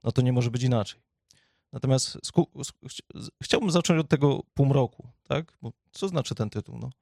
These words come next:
Chciałbym zwrócić uwagę, że, a, obraz relacji polsko-żydowskich, e, na obszarach wiejskich, jaki wyłania się z tych akt, z analizy, no, ten obraz nie jest pełny.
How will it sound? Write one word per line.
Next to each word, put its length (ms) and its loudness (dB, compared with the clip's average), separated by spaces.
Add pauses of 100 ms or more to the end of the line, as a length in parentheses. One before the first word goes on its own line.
(1040)
Chciałbym 240 2
zwrócić 260 0
uwagę, 280 4
że, 200 2 (420)
a, 280 2 (1200)
obraz 300 4
relacji 320 2
polsko-żydowskich, 880 -2 (420)
e, 280 -4
na 120 4
obszarach 480 2
wiejskich, 480 2
jaki 240 -4
wyłania 460 4
się 320 -2
z 120 -10
tych 180 -2
akt, 240 -4
z 80 -14
analizy, 480 0
no, 160 0 (720)
ten 120 -4
obraz 260 2
nie 140 2
jest 140 0
pełny. 400 2